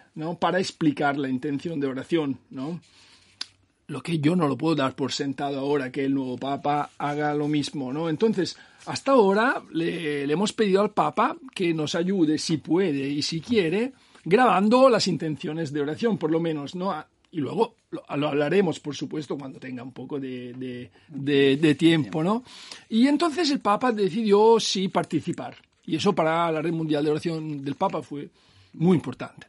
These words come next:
Sí, fue muy importante porque realmente este vídeo empieza con la voz de León.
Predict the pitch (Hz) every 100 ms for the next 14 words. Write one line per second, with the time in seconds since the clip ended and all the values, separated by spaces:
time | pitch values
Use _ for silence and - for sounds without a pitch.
0 | - - 156 139 156 175 180 190 254 302
1 | 208 160 - 170 - - - 151 170 220
2 | 190 - 143 240 226 233 262 277 _ _
3 | _ _ 196 170 - 170 147 233 277 381
4 | - 196 196 240 240 180 160 214 214 175
5 | 160 151 214 247 226 269 349